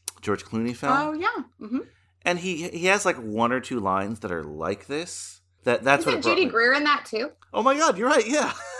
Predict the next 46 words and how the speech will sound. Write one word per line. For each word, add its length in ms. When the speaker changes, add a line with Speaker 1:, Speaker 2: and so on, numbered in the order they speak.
Speaker 1:
<laughs> 100
Speaker 2:
Maybe 260
they're 180
buddies. 520
I 100
read, 260
I 80
listened 420
Speaker 1:
Oh. 40
Speaker 2:
to 100
her 160
audiobook. 580
I 120
don't 300
recall 360
that, 280
but 240
I 120
bet 260
they 120
are. 220
I 80
bet 180
they've 140
been 140
around 360
Speaker 1:
I 120
would 180
like 200
that 80
Speaker 2:
together. 160
Speaker 1:
to 40
be 60
the 120
case. 380
Good 180
call. 380
I 60
forgot 460
about 240
Judy 220
Greer 200
being 200
in 120
that, 180
too. 240